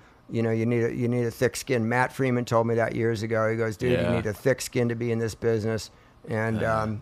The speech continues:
Speaker 1: and it's still true, if not even more so these
Speaker 2: Yeah.
Speaker 1: days with this
Speaker 2: No
Speaker 1: P C
Speaker 2: kidding.
Speaker 1: culture going, running rampant.
Speaker 2: Yeah.
Speaker 1: So, um, but, uh, anyway, yeah.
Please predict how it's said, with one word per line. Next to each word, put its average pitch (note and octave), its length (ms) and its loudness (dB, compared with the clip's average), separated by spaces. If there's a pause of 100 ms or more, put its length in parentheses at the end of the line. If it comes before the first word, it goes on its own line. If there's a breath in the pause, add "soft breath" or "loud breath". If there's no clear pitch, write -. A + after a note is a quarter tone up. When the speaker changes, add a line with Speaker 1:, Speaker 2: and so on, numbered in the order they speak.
Speaker 1:
and A2+ 140 -2
it's A2 140 -4
still A#2 380 4
true, A2+ 400 0
if A#2 180 -4
not A#2+ 260 0
even A2+ 420 -2 (320)
more B2 480 6
so A2 280 0
these G#2+ 200 -2
Speaker 2:
Yeah. F#2 160 0
Speaker 1:
days G#2+ 260 -2
with A2 80 -6
this G#2+ 160 -4
Speaker 2:
No F2+ 80 -6
Speaker 1:
P A2+ 140 0
C - 120 -4
Speaker 2:
kidding. F2+ 140 0
Speaker 1:
culture A2 400 -2
going, A2 380 -2
running A2+ 280 -2
rampant. G#2+ 500 -2 (220 loud breath)
Speaker 2:
Yeah. F#2+ 200 2
Speaker 1:
So, A#2 500 2
um, A2+ 460 0 (640 loud breath)
but, B2 340 4
uh, A2+ 320 2 (420)
anyway, C3 540 6
yeah. F3+ 220 12